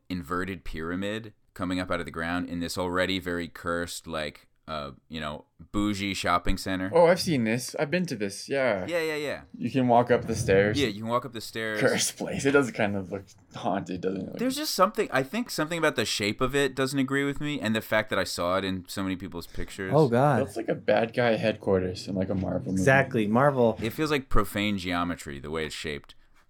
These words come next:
Speaker 1: And, and I remember thinking this before I learned that actually they keep needing to shut it down because people have been committing suicide, throwing themselves
Speaker 2: No.
Speaker 1: off of the structure into the center.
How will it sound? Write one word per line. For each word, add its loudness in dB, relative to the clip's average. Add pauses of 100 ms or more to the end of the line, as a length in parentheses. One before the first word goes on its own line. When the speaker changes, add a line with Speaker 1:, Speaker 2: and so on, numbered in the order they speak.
Speaker 1:
And, -4
and 0
I 2
remember 4
thinking 0
this -2
before 4
I 8
learned 0
that -4
actually 0 (440)
they -6
keep -2
needing 4
to -6
shut -2
it -4
down 0
because -4
people -6
have -2
been -4 (220)
committing -2
suicide, -2
throwing 0
themselves -2
Speaker 2:
No. -6
Speaker 1:
off 4
of -2
the -8
structure 0
into -2
the -6
center. -6